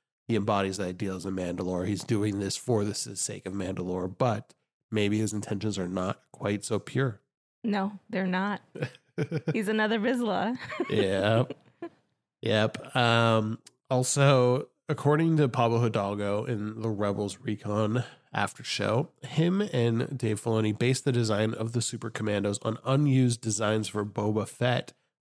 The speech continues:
Speaker 1: from Empire Strikes Back, because Boba Fett was originally going to be the mem-, a member of an elite stormtrooper class called the Imperial Super Commandos.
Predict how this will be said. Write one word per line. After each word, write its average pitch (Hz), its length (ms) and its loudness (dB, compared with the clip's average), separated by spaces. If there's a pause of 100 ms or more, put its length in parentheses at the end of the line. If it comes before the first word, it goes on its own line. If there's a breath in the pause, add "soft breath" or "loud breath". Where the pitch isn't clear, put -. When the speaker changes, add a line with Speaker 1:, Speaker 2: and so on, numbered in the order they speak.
Speaker 1:
from 110 300 2
Empire 98 420 -4
Strikes - 360 -8
Back, - 440 -4 (320)
because 113 680 0
Boba 104 300 -2
Fett 113 160 2
was 107 140 -2
originally 147 480 2
going 139 200 6
to 123 60 4
be 117 280 4
the 120 260 0
mem-, 110 340 0
a 117 140 0
member 113 360 2
of 107 120 0
an 101 60 0
elite 110 400 -2
stormtrooper 123 720 -2
class - 360 -8
called 104 380 -2
the 107 80 -2
Imperial 95 440 -4
Super 117 320 -6
Commandos. - 680 -10